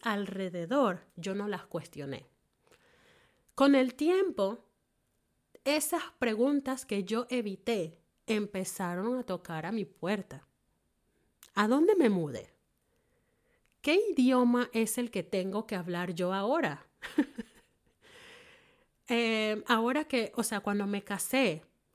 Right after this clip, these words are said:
¿cómo pasa este proceso burocrático de, de, de, de casarte con una persona, eh, de, con una persona alemana? ¿Cuál es tu, tu posición como mujer,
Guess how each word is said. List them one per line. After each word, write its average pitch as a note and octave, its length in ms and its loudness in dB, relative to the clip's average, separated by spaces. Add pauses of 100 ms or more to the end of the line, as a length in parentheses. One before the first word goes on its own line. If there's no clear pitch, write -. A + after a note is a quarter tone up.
(140)
¿cómo D4 380 4
pasa C#4 320 0
este C#4 220 -4
proceso A3+ 640 -4
burocrático A3 960 -2
de, F#3+ 240 0
de, F3+ 240 -4
de, F3+ 160 -6
de F3+ 180 -4
casarte G3 840 -2
con F3+ 160 -4
una F#3 240 -2
persona, F#3+ 580 -2 (400)
eh, F3 640 -2 (520)
de, G#3+ 160 -2
con G#3+ 180 -2
una A3+ 180 0
persona G3 480 -4
alemana? F3 680 0 (480)
¿Cuál A3 180 6
es D4+ 160 2
tu, A#3 320 4
tu G#3+ 160 -2
posición G#3 720 -2
como A#3+ 320 2
mujer, G#3+ 720 -2